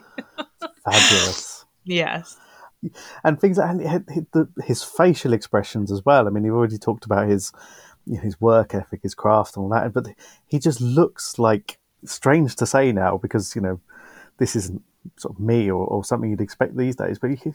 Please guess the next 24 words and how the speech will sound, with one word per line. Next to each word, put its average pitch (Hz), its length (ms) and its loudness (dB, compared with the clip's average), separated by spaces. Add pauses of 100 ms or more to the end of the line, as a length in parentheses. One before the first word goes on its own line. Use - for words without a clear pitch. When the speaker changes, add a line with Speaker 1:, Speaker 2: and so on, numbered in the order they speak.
Speaker 2:
just 147 200 -6
looks 254 240 -2
like - 240 0 (580)
this - 180 -2
is 113 100 -4
what - 140 -4
people 143 280 -4
do. 196 120 0
You 233 140 2 (720)
know, 196 180 4 (320)
what 233 140 4
do 233 40 6
you 226 40 8
mean 247 160 8
you're 151 100 6
Speaker 1:
Yeah. 185 80 8
Speaker 2:
not 120 160 4
getting 127 220 2
up 113 140 0
and 107 180 -2
dancing 104 440 2
'cause 104 200 2
you're 101 180 2
happy? 104 460 0